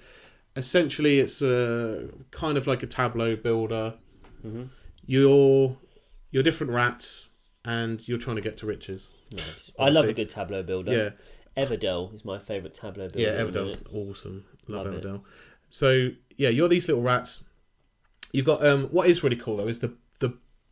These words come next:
Speaker 1: the box of the game. Like, you take the lid off, and then the, it unfolds to form the board.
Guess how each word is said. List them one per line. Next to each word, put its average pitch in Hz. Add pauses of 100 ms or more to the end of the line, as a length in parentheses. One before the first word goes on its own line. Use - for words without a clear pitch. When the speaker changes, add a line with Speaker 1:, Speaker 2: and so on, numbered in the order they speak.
Speaker 1:
the 123
box -
of 117
the 127
game. 110 (840)
Like, 120
you 117
take 123
the 127
lid 139
off, 113
and 120
then 120 (100)
the, 117
it 113
unfolds 117
to 120
form 120
the 110
board. 101